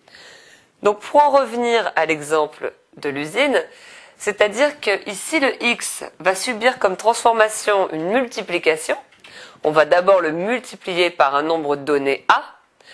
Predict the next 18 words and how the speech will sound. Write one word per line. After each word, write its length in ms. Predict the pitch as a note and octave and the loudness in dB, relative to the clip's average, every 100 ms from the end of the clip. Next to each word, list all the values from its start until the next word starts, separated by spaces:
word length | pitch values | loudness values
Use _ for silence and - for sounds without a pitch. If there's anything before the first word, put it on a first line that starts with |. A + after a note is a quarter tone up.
| - - - _ | -20 -20 -20 _
puis 260 | - B3+ D#4 | -10 -4 0
on 140 | C4+ A3+ | 0 2
va 160 | G#3+ | 2
lui 240 | A#3+ A3 - | 2 -4 0
ajouter 640 | A3+ B3 G#3+ F#3+ D3+ E3 - | 0 0 -6 -6 -2 -2 2
un 120 | F#3 | 0
nombre 460 | F3+ F3 G3 F#3 E3+ | 2 2 0 0 -2
donné 440 | C#3+ E3+ D#3+ D#3 | 0 0 2 -2
b. 320 | C#3+ C3+ A2+ - _ _ _ _ _ - - - - - - | -2 -4 -4 -6 _ _ _ _ _ -20 -20 -20 -20 -10 -2
Donc 180 | F#3 | 0
chaque 380 | - D#4+ D#4 D#4 A#3 - | 2 2 2 0 -2 -2
x 460 | F3 - - - - - _ _ - | -8 -6 -10 -6 -8 -8 _ _ 2
va 120 | F#3+ | 2
subir 540 | - A3 F#3 F#3 A3+ A#3 - - | 2 -6 -4 0 0 -2 -14 -14
ce 200 | - - | -8 -2
même 340 | D#3+ F#3 A#3+ - | 2 2 0 -4
calcul, 460 | F3+ D#3+ - B2+ - _ _ | -6 -6 -8 -10 -10 _ _
c'est-à-dire 480 | - - E3 D#3 C#3+ | -2 0 4 4 2